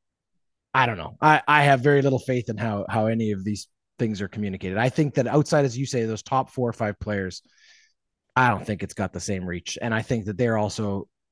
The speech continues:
banking on it having a lot bigger reach than it is. But we'll see. I guess we'll wait and see. And maybe this new thing Tiger and Rory are working on for the stadiums, and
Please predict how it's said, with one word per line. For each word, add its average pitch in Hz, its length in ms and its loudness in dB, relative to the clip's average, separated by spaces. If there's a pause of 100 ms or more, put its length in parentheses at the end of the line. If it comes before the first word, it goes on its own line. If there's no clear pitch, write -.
banking 117 460 -2
on 101 140 -4
it 95 80 -6
having 104 260 -8
a 104 80 -6
lot 98 220 -8
bigger 104 200 -2
reach 98 280 -4
than 92 120 -6
it 87 80 -6
is. 87 280 -4
But 113 160 -2
we'll 208 100 6
see. 294 320 0
I 120 100 -2
guess 156 220 -2
we'll 175 80 2
wait 165 160 2
and 147 80 -8
see. 175 180 2
And 127 80 0
maybe 135 280 0
this 139 340 -4
new 143 120 0
thing 143 320 0
Tiger 139 320 -2
and 127 120 -2
Rory 135 180 4
are 131 80 2
working 131 300 -2
on 127 60 -10
for - 80 -14
the 117 80 -6
stadiums, 131 580 2
and 101 140 -4